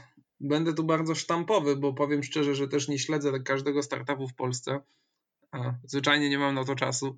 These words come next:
<laughs> Em, ale gdzieś tam znam te hasła, mm,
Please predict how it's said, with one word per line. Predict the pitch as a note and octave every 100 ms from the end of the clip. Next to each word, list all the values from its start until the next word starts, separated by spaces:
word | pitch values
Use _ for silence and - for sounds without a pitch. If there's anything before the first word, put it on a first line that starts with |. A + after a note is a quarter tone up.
| -
<laughs> | D#3 B2 B2 - - - C3
Em, | - C#3 C3+ C3+ C3+ -
ale | C#3+ C#3+
gdzieś | C#3+ C#3+
tam | C#3+ C#3
znam | C3+ C#3+ C#3+
te | C#3+ C3+ C3
hasła, | C#3+ C#3 D3+ C3+ C3 C3 - -
mm, | C#3 C3 C3 B2+ C3 B2+